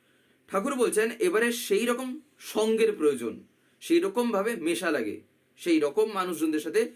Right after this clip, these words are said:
মিশতে হয়, যারা সৎ, তাদের সাথে মেশা লাগে।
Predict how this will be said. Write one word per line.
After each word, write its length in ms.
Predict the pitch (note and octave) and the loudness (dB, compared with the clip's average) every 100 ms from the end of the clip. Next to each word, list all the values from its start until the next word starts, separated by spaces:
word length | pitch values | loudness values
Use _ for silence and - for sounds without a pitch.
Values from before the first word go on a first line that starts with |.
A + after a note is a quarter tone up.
| _ - | _ -4
মিশতে 300 | E3 E3 D3 | -4 -2 -4
হয়, 160 | A2+ - _ _ _ _ _ _ _ A#2+ | -4 -8 _ _ _ _ _ _ _ -6
যারা 360 | A#2+ E3 F#3 | 0 0 0
সৎ, 440 | - - F3 D#3 - _ _ _ _ _ _ _ | -2 -2 0 0 -2 _ _ _ _ _ _ _
তাদের 220 | C#3 E3 | -2 -2
সাথে 220 | - F3 | -2 -4
মেশা 280 | D3+ C3 C3 | -4 -4 -6
লাগে। 280 | A2+ G2+ | -6 -8